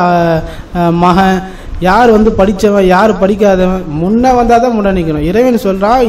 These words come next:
இறைவனுக்கு வந்து ஒட்டுமொத்த மனிதர்களும் அடிமைகள். எல்லாருமே நம்ம வந்து மன-, நம்மளுடைய மனசுக்குள்ள நம்ம எல்லாருமே இறைவனுடைய அடிமைன்ற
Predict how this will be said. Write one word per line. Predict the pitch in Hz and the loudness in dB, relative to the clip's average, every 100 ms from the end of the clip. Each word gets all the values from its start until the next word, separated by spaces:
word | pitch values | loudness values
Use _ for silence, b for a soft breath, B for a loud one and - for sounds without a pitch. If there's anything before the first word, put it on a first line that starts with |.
| 196 | 0
இறைவனுக்கு | 226 285 277 262 233 233 | 0 0 0 -2 2 2
வந்து | 262 240 233 | 2 2 2
ஒட்டுமொத்த | 233 349 320 294 269 254 | 2 2 2 2 0 0
மனிதர்களும் | 262 254 302 254 | 0 0 0 0
அடிமைகள். | 247 294 262 202 139 - - B B B B B B - - 190 | 2 2 2 0 -4 -10 -10 B B B B B B -12 -2 2
எல்லாருமே | 269 330 349 359 339 330 | 4 6 6 4 4 2
நம்ம | 330 277 254 | 2 2 2
வந்து | 269 262 | 2 0
மன-, | 226 226 | 0 0
நம்மளுடைய | 208 214 196 | 2 2 0
மனசுக்குள்ள | 202 262 269 247 226 | -2 -2 -4 -2 -2
நம்ம | 196 190 | 0 0
எல்லாருமே | 214 247 262 214 | 0 0 0 0
இறைவனுடைய | 226 262 226 202 185 | 2 0 2 2 2
அடிமைன்ற | 220 233 254 226 | 2 2 0 0